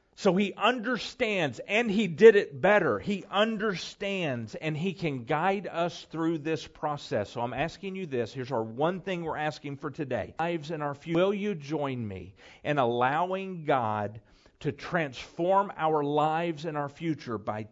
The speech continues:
changing our minds, by changing the way we think? And in order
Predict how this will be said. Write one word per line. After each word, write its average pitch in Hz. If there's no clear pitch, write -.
changing 139
our 113
minds, 117
by 107
changing 151
the 143
way 120
we 113
think? -
And 120
in 117
order 180